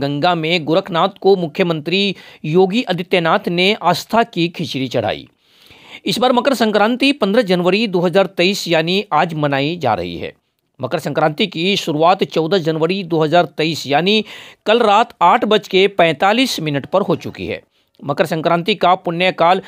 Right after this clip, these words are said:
मुहूर्त पन्द्रह जनवरी को सुबह छह बज के पैंतालीस मिनट से शुरू हो गया है और इसका समापन शाम पाँच बज के चालीस मिनट पर होगा।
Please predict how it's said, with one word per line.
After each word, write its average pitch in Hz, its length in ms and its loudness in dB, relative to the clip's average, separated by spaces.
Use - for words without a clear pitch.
मुहूर्त 170 480 0
पन्द्रह 180 360 2
जनवरी 165 380 0
को 175 200 2
सुबह 165 280 0
छह - 220 -4
बज 202 200 0
के - 160 0
पैंतालीस 185 540 0
मिनट 147 180 -6
से - 140 -4
शुरू 151 260 -2
हो 127 120 -2
गया 90 220 -4
है 71 160 -10
और 175 360 2
इसका 185 360 2
समापन 220 500 0
शाम 247 360 0
पाँच 254 280 2
बज 196 200 0
के 180 240 2
चालीस 175 540 -2
मिनट 139 380 -6
पर 165 100 0
होगा। 135 340 -4